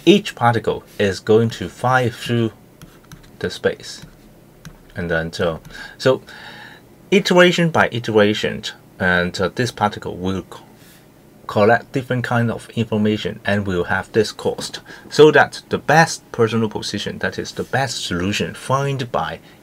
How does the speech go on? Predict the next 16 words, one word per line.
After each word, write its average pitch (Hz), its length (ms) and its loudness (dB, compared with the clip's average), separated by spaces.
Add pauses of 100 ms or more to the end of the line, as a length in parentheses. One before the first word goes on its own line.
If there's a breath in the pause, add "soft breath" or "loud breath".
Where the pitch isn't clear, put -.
each 156 300 0
particle. - 460 -6
So - 320 0
each 160 240 -2
particle 120 440 -2 (160)
is 98 300 -4
associated 117 720 0
with 98 300 -2
the 85 180 -6 (1200 loud breath)
personal 147 460 8
best 131 340 4
position - 500 -2 (140)
denoted 98 460 -2
by 85 180 -4
Y 98 320 0
I. 85 220 -6